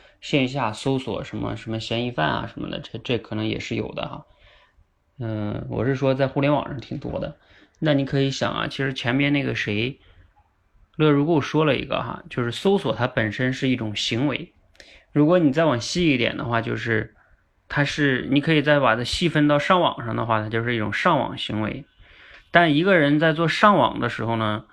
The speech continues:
他其实的上网的行为不只是搜索东西，有的人他在那儿，对吧，打游戏，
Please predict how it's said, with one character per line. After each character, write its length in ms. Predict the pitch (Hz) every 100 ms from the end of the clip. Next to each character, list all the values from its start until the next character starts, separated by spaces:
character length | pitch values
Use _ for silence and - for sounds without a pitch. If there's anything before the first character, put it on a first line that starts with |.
| _ _ _ _ -
他 160 | - 147
其 180 | 151
实 180 | 143 135
的 120 | 135
上 260 | 131 202 185
网 160 | 117 107
的 80 |
行 300 | 110 - 123
为 160 | 135 123
不 120 | -
只 180 | 160 123
是 140 | 117
搜 280 | 110 - 143
索 180 | 135 -
东 240 | - 117
西， 300 | 123 - 139 _ _ _ _ _
有 120 | 123
的 120 | 117 139
人 200 | 135 131
他 140 | 131
在 140 | 131
那 120 | 127 123
儿， 320 | 120 117 113
对 140 | 120
吧， 260 | 113 107 110
打 120 | 107
游 140 | 107 123
戏， 380 | - 160 -